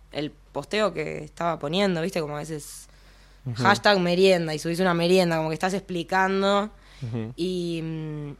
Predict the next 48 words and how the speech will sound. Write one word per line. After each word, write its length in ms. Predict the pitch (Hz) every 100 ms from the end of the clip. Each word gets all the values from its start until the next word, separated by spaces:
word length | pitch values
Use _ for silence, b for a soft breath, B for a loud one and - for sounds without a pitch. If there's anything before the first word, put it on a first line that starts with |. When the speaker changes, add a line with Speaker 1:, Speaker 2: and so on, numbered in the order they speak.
| _ - -
Speaker 1:
y, 240 | 233 247 262
y 60 | -
quedó 300 | 294 294 320
ese, 460 | 320 - 320 349 -
y 100 | 190
ya 300 | 214 208 214
después 360 | - - 208
lo 80 | 202
que 80 | 196
dije 220 | 202 202
fue, 280 | - 175 - - B B B
lo 100 | 165
que 80 | 165
tenía 280 | 175 196 196
que 60 |
hacer 200 | 190 208
era 300 | 214 202 170
sostener 600 | - 160 - 190 214 220
ese 220 | 196 208
hashtag 600 | 190 208 202 - 202 220 -
para 240 | 165 151
que 260 | 165 156 -
el 140 | 143
que 80 | 147
empezaba 400 | 156 151 - 175
a 40 |
buscar, 560 | 185 165 - 185 175 156 b b b b b
o 120 | - 139
sea, 160 | 160
la, 240 | 156 160 160
la 180 | 156 156
persona 340 | 160 160 202 220
que 80 |
llegaba, 440 | 180 180 180 175 165
el 280 | - 165 170
lector 320 | 156 180 190
nuevo 480 | 202 208 196 175 160
que 80 |
llegaba 440 | 151 165 170 160 143
a 100 | 147
mi 160 | 170 165
cuenta 500 | 214 202 175 160 151
y 80 | 147
quería 320 | 160 170 226
leer 240 | 185 185
desde 140 | 165 151
el 80 | 151
principio, 720 | 175 196 208 196 190 196